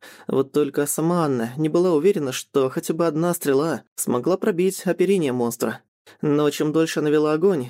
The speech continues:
тем сильнее приноравливалась, и тем больше кристальных подарочков достигали туши твари. Светозара, в свою очередь, не могла поддерживать столь же высокий темп стрельбы.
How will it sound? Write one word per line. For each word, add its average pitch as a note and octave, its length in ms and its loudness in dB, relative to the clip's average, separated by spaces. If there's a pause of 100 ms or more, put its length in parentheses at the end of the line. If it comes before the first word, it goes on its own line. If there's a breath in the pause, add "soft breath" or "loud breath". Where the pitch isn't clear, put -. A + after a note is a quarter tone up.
(120)
тем C3+ 200 -2
сильнее F#3+ 400 2
приноравливалась, F3+ 880 0
и B2+ 140 -2
тем D#3+ 240 0
больше F3+ 260 2
кристальных G3 540 0
подарочков F3 640 0
достигали D3+ 540 0
туши C#3 320 -2
твари. A#2+ 360 0 (420 loud breath)
Светозара, C#3 580 0
в C#3 60 -6
свою C3 240 2
очередь, C3 460 -4
не D3 140 2
могла F#3 260 0
поддерживать C#3+ 520 -2
столь D#3 240 -2
же D#3 100 -2
высокий F3 320 -2
темп D3 240 -2
стрельбы. D#3 480 0